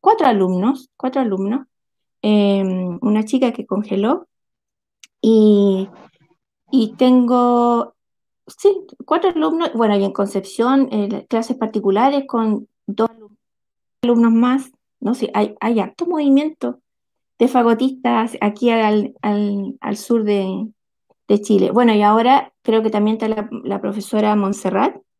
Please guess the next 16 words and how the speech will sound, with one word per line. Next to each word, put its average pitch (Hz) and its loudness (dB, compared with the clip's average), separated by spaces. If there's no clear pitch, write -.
Miranda 233 0
en 208 0
la 208 2
Universidad 208 -2
Católica. 254 -2
Entonces, 220 -4
como 226 2
que 226 0
empezó 214 -2
ya 247 2
a, 220 -6
a - -2
haber 226 -2
un 226 -2
movimiento 233 -2
de, 214 -4